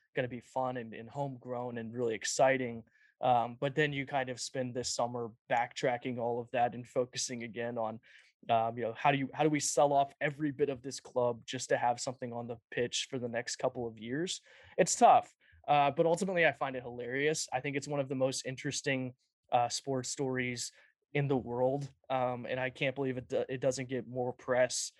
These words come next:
just in, like, normal U S headlines right now, 'cause it's pretty wild to think about one player. Like, imagine instead of Ben Simmons sitting out, he actually plays, and the Nets are like,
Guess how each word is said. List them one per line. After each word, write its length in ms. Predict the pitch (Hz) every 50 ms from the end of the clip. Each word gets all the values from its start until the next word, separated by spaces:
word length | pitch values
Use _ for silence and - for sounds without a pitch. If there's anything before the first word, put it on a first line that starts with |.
| _ _ _ -
just 220 | - 143 - -
in, 140 | 147 135 135
like, 260 | 131 127 123 113 - -
normal 420 | 147 139 139 135 131 131 127 123 120
U 240 | 117 123 123 120
S 160 | 117 113 - -
headlines 460 | 123 117 110 120 123 127 127 127 139
right 140 | 135 131 127
now, 180 | 135 131 143 156
'cause 180 | - 147 123
it's 140 | 123 110 -
pretty 240 | - - 135 131 123
wild 460 | 113 110 104 107 113 123 123 127 123
to 80 | 123 120
think 200 | - 120 110 -
about 380 | 123 117 123 120 120 113 - _ _ _ _ _ _ _ _ -
one 340 | - 123 135 151 156 156 143
player. 420 | - 151 147 143 143 139 135 123 - _ _ _ _ _ - 151 147 - -
Like, 220 | 165 165 160 - -
imagine 580 | 175 170 165 156 170 175 180 175 190 180 165
instead 240 | 156 139 - 180 160
of 140 | 156 135 123
Ben 180 | 156 151 147 139
Simmons 480 | - 156 143 143 143 139 127 123 -
sitting 340 | - - 160 143 139 131 123
out, 280 | 120 123 135 - - _ _ _ _ _ _ _
he 180 | - 156 151
actually 380 | 143 143 - - - 147 131 123
plays, 580 | _ - 131 120 117 123 131 143 151 147 -
and 120 | - 143 143
the 60 | 139
Nets 340 | 131 135 131 131 131 - -
are 60 | 143
like, 360 | 127 131 123 113 117 - _